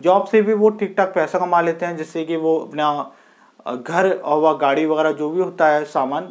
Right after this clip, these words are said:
वो अपना ले लेते हैं और future उनका एक तरह से normal जाता है, Normal life जाती है, Normal तरीके से उनकी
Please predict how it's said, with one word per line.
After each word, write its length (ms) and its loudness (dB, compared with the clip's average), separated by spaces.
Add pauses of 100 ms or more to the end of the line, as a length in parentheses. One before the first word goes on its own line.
वो 120 -2
अपना 240 -2
ले 160 4
लेते 280 2
हैं 260 -2 (340)
और 120 0
future 380 2
उनका 240 0
एक 180 0
तरह 140 2
से 200 0
normal 420 0
जाता 300 2
है, 320 -2 (320)
Normal 420 0 (200)
life 300 2
जाती 340 0
है, 340 -6
Normal 400 0
तरीके 440 -6
से 120 -6
उनकी 380 -8